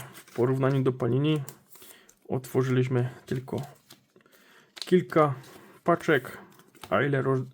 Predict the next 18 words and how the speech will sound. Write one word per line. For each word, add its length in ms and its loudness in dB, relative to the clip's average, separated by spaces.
różnych 460 0
rodzajów 460 0
kart 320 0
tu 80 0
mamy. 320 -6
Tak 180 -6
więc 500 -4
jest 220 -2
na 120 0
pewno 520 0
ciekawiej 680 2
i 60 -4
myślę, 280 0
że 80 0
się 140 -2
wam 160 0
to 80 -6
spodoba. 560 4